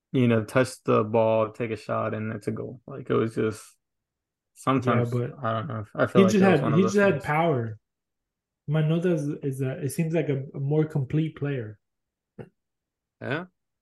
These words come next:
Speaker 2: I
Speaker 3: I
Speaker 2: don't
Speaker 3: mean,
Speaker 2: know.
Speaker 3: that could
Speaker 2: That's
Speaker 3: be,
Speaker 2: what
Speaker 3: I
Speaker 2: I'm thinking.
Speaker 3: think
Speaker 2: But I'm
Speaker 3: I
Speaker 2: starting
Speaker 3: think
Speaker 2: Brian Ching either way, so <laughs>
Speaker 1: <laughs> Right.
Speaker 2: it don't
Speaker 3: Yeah.
Speaker 2: matter. <laughs> Yeah.
Speaker 3: The
Speaker 2: None of
Speaker 3: flying
Speaker 2: the other two won't
Speaker 3: Hawaiian.
Speaker 2: play.
Speaker 3: Chingon. <laughs>
Speaker 2: Just Chingon.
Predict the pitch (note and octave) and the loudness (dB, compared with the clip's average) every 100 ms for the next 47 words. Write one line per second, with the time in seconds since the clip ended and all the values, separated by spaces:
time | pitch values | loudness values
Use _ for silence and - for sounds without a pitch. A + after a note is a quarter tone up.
0 | _ - D3 C3+ D#3+ E3 - - D3 - | _ -2 2 2 2 0 0 -2 0 0
1 | C#3+ D3+ G#3 D3+ - _ _ _ _ _ | 0 0 -2 -4 -8 _ _ _ _ _
2 | _ D#3 E3+ F3 A3 G#3 F3+ E3+ D#3+ C#3+ | _ 4 4 4 6 6 8 6 4 4
3 | D#3+ D3+ C#3 B2 B2 A2+ - B2+ - - | 2 2 2 2 0 -4 -10 -18 -6 2
4 | F#3 A#3+ A#3 - - - _ D#3+ C#3+ C3 | 4 4 0 -8 -20 -20 _ 2 4 6
5 | B2+ - - - C#3 F#3 E3+ E3+ D#3+ C3+ | 4 0 -8 -6 0 4 6 6 6 4
6 | B2+ B2+ - G#3+ A3+ F#3+ D3+ D3 - _ | 0 -2 4 4 6 6 6 2 -8 _
7 | _ - E3 E3 E3+ F3+ F3+ B2 D3+ F3 | _ -6 -4 -2 2 2 4 2 2 4
8 | F3 - F3 D#3+ C#3+ C#3+ C#3 A#2 _ _ | 4 2 2 2 0 -2 -6 -8 _ _
9 | _ _ _ - C3 B2+ A2+ A#2+ B2+ A2+ | _ _ _ -6 -2 0 0 0 0 -2
10 | G#2+ - _ _ B2 A#2+ A#2 G#2+ A2+ _ | -6 -12 _ _ -6 -2 -4 -6 -10 _
11 | - D3 - B2 A2+ G#2+ G2+ | -10 -10 -8 -10 -10 -12 -12